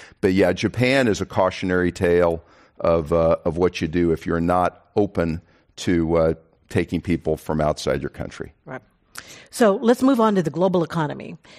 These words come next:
Speaker 2: And s-, what do you believe are the current challenges that are facing both advanced economies and, uh, emerging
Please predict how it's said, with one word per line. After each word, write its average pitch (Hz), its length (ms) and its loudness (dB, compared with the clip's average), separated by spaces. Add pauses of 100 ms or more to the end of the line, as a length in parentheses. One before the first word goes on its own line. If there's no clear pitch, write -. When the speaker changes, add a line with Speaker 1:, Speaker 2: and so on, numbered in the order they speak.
(220)
Speaker 2:
And 180 480 2
s-, - 200 -12
what 208 240 0
do 277 60 0
you 269 240 0
believe 190 460 2
are 170 80 2
the 156 80 -2
current 214 420 -2
challenges 170 600 -2
that 170 120 -2
are 165 80 0
facing 170 540 -2
both 180 260 0
advanced 190 520 0
economies 180 600 -2
and, 208 420 0 (460)
uh, 180 200 0
emerging 180 460 2